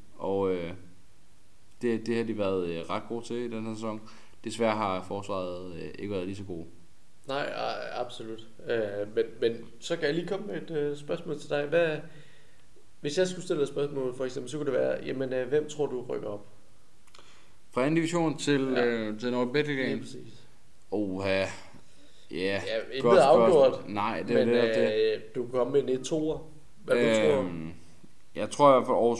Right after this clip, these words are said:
Speaker 1: Fremad er ret sikre. Øhm,
Speaker 2: Ja.
Speaker 1: det eneste hold, der har formået at slå dem, det er B treoghalvfems nu her. Øhm, så, så jeg vil sige, hvad hedder de, øhm, Aarhus Fremad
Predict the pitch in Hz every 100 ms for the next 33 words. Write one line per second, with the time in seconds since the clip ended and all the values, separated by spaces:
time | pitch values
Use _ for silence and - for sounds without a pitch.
0 | - 143 135 120 104 - 101 104 95 110
1 | - 107 101 95 95 - - - - -
2 | - - - - 95 107 101 92 78 92
3 | 95 - 120 120 117 123 117 110 101 101
4 | - - - 120 117 113 117 117 101 98
5 | 101 110 101 95 95 117 101 107 90 95
6 | 110 101 69 - - - - - - -
7 | - - - 101 95 87 78 58 - -
8 | 104 104 107 98 98 117 107 - - -
9 | - - - - - - - - 92 110
10 | 101 95 95 92 87 87 85 - 110 131
11 | 131 117